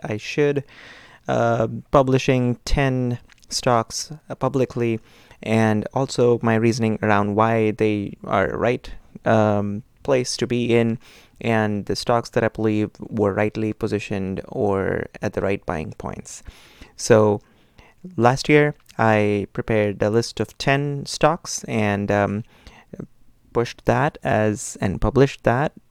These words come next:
as a portfolio online. And, um, I owned all of them myself, although not, uh, in the same proportion as the E T F, but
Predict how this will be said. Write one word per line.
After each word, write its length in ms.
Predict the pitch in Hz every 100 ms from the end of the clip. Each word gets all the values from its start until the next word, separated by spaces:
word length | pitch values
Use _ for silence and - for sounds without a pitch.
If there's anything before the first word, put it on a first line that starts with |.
| _ -
as 220 | 107 -
a 40 |
portfolio 680 | - 104 - 113 120 135 147
online. 540 | - 104 107 113 185 - - - - _ -
And, 460 | 110 107 101 101
um, 440 | 104 98 98 98 98
I 140 | 110 104
owned 340 | 110 110 104 -
all 200 | 107 117
of 120 | -
them 300 | 135 147 151
myself, 580 | 107 104 - 127 - - 143 143 - -
although 400 | 113 104 101 98
not, 400 | 95 87 90 - - -
uh, 200 | 98 95
in 100 | 110
the 80 | 107
same 240 | 98 110 98
proportion 500 | 101 135 143 151 147
as 140 | 135
the 100 | 139
E 120 | 135
T 180 | 139 139
F, 160 | 185 -
but 240 | 117 101